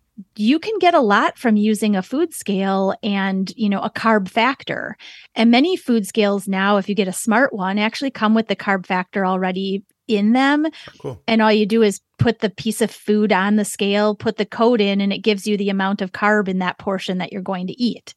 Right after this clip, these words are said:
Speaker 2: Oh. Oh, so you put it
Speaker 1: Yeah.
Speaker 2: on, like, you cut up apples as an example. I throw it on there. I tell the thing, "This is apples."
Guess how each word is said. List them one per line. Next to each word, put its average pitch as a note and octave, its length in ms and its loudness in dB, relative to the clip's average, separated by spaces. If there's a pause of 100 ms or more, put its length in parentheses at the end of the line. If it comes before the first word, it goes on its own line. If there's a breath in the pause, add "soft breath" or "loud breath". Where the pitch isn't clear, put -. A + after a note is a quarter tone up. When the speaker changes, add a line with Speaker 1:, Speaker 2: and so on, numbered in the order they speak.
Speaker 2:
Oh. E3 160 -6 (840 loud breath)
Oh, D#3+ 80 0
so C#3+ 140 -4
you C3+ 140 0
put E3+ 100 -2
it B3 40 4
Speaker 1:
Yeah. B2+ 300 2
Speaker 2:
on, B2+ 60 -4
like, A#2 180 -2
you A2+ 240 -8
cut B2+ 220 -2
up A#2+ 100 0
apples G2+ 440 -2
as E2+ 120 -10
an F2+ 80 -8
example. D#2 480 -8
I E2 60 -2
throw G#2 240 -2
it G2 60 0
on F#2+ 160 -2
there. F#2 160 0
I F2 60 0
tell G2+ 260 -2
the E2+ 80 -8
thing, D#2+ 320 -6
"This G2+ 180 -4
is F#2+ 140 -6
apples." F#2+ 520 -2